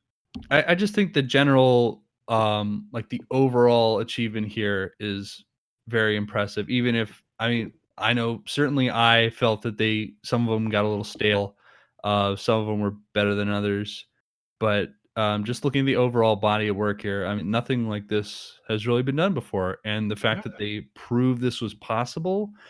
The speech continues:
Speaker 1: um, when nobody was really doing this at all is a pretty bold move, and it's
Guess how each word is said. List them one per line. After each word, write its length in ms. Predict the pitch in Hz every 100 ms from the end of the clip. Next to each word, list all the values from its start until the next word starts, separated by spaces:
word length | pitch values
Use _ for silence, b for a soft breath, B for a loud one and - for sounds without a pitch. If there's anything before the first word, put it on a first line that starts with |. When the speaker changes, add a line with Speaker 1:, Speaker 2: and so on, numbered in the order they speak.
| B B B -
Speaker 1:
um, 540 | 117 110 110 107 - _ _
when 280 | - 113 110
nobody 640 | 110 113 117 117 113 113 110
was 420 | 92 107 98 -
really 260 | 110 107 104
doing 320 | 98 107 110
this 220 | 107 104
at 60 | 95
all 360 | 107 143 175
is 460 | 123 107 104 101 - -
a 280 | 107 104 104
pretty 280 | - 147 143
bold 460 | 127 107 113 127 120
move, 600 | 123 147 104 92 _ _ _
and 200 | 104 104
it's 180 | 104 104